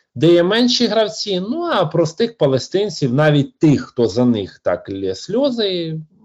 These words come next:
мало цікавить насправді, е, їхня доля. Ось така проблема, яка,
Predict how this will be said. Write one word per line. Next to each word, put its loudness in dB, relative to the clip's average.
мало 0
цікавить -2
насправді, -4
е, -6
їхня -8
доля. -8
Ось -14
така -2
проблема, 2
яка, 2